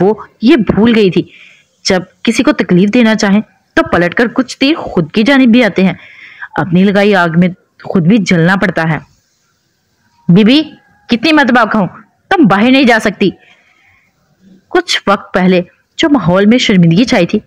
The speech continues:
कहीं खो गई थी। अम्मा बेगम की कड़कदार आवाज गूंजी, "मैं भी बता चुकी हूं कि मैं जाऊंगी, मुझ पर आप ये पाबंदियां नहीं लगा सकती।"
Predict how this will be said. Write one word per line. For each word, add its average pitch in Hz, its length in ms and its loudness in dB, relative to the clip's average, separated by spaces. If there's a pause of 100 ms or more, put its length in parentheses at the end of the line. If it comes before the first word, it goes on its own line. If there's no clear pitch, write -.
(220)
कहीं 302 220 0
खो 190 200 -2
गई 185 180 0
थी। - 200 -6 (340)
अम्मा 156 180 0
बेगम 175 280 0
की 240 300 -4
कड़कदार 208 420 0
आवाज 202 240 -2
गूंजी, 160 320 -2 (1160)
"मैं 214 240 2
भी 254 80 2
बता 254 240 0
चुकी 226 260 0
हूं 190 200 2
कि - 340 -8
मैं 277 260 0
जाऊंगी, 226 480 2 (720)
मुझ 160 100 -4
पर 247 180 0
आप 285 120 0
ये 311 100 2
पाबंदियां 247 400 2
नहीं 381 100 2
लगा 370 220 2
सकती।" 220 380 -2